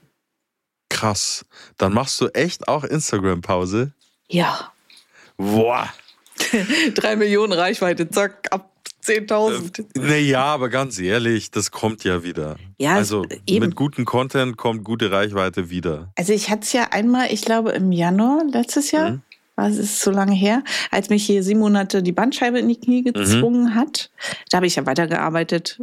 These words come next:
Speaker 2: weil man
Speaker 1: Mhm.
Speaker 2: kann ja jetzt auch im Sitzen drehen. Ähm, aber einen Monat bin ich ja wirklich raus gewesen. Da
Speaker 1: Mhm.
Speaker 2: konnte ich einfach nicht mehr. Und? War es schlimm? Nein.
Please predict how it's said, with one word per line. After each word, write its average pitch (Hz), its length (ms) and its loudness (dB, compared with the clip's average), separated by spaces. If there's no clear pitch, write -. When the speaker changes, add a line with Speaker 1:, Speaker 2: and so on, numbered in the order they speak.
Speaker 2:
weil 147 220 0
man - 180 2
Speaker 1:
Mhm. - 40 -2
Speaker 2:
kann 160 180 0
ja 156 160 4
jetzt 156 220 0
auch - 80 -2
im 156 120 2
Sitzen 165 300 0
drehen. 160 380 0
Ähm, 175 480 2
aber 170 200 0
einen 202 200 2
Monat 208 360 2
bin 190 120 -2
ich 180 120 -2
ja 175 100 0
wirklich 185 320 -2
raus 151 640 -2
gewesen. 139 560 -4
Da 92 120 -4
Speaker 1:
Mhm. 107 260 4
Speaker 2:
konnte 160 200 -2
ich 127 140 -2
einfach 147 220 -2
nicht 156 220 -2
mehr. 160 220 2
Und? 196 340 2
War - 100 -2
es - 140 0
schlimm? 254 340 4
Nein. 143 340 2